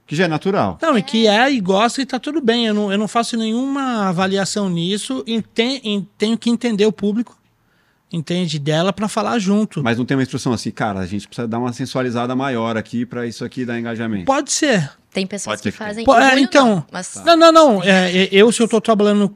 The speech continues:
Speaker 2: com a pessoa, pode ser que sim. É que pra Duda não, não precisa. Mas se eu tô em determinado projeto, falo, "Pô, vamos colocar esse peito pra jogo. O que que
Speaker 1: Sim.
Speaker 2: você acha?"
Speaker 1: Vamos colocar uma
Speaker 2: Ela,
Speaker 1: pimenta
Speaker 2: "Vamos."
Speaker 1: aqui. É.
Speaker 2: É, e, e, e tá tudo bem.
Speaker 3: Se
Speaker 2: Entende?
Speaker 3: você sente a abertura da artista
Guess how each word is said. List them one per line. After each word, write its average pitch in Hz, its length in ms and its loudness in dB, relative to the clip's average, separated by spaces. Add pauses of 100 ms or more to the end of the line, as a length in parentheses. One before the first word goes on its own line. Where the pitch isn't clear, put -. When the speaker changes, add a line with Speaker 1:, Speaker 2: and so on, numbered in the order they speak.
Speaker 2:
com - 80 2
a 196 80 4
pessoa, 214 480 0
pode 214 260 0
ser 247 160 -2
que - 80 -8
sim. 240 300 0
É 175 40 -2
que 170 140 -8
pra 202 220 0
Duda 226 400 -2
não, 285 320 2
não 208 200 4
precisa. 175 460 -2
Mas 160 300 -2
se - 80 -4
eu 175 40 -2
tô 190 140 -8
em 190 80 -4
determinado 180 540 -4
projeto, 170 560 -4 (360)
falo, 202 240 -4
"Pô, 214 160 -2
vamos 160 240 0
colocar 226 420 -2
esse - 280 -4
peito 233 240 -4
pra 233 140 -4
jogo. 185 400 2
O 123 60 -6
que - 200 -4
que 240 80 0
Speaker 1:
Sim. 220 60 -2
Speaker 2:
você 226 80 2
acha?" 160 480 2
Speaker 1:
Vamos 110 200 -2
colocar 262 280 2
uma 214 80 6
Speaker 2:
Ela, 202 140 4
Speaker 1:
pimenta 143 240 2
Speaker 2:
"Vamos." 220 160 0
Speaker 1:
aqui. 110 260 -4
É. - 100 -8 (260)
Speaker 2:
É, 240 60 0
e, 185 480 0
e, 180 60 -6
e - 20 -2
tá 208 140 0
tudo 240 240 -4
bem. 226 420 0 (240)
Speaker 3:
Se 170 100 -6
Speaker 2:
Entende? 196 200 -2
Speaker 3:
você 196 60 0
sente 156 180 -4
a - 20 -4
abertura 220 500 -6
da 180 120 -8
artista 165 680 -12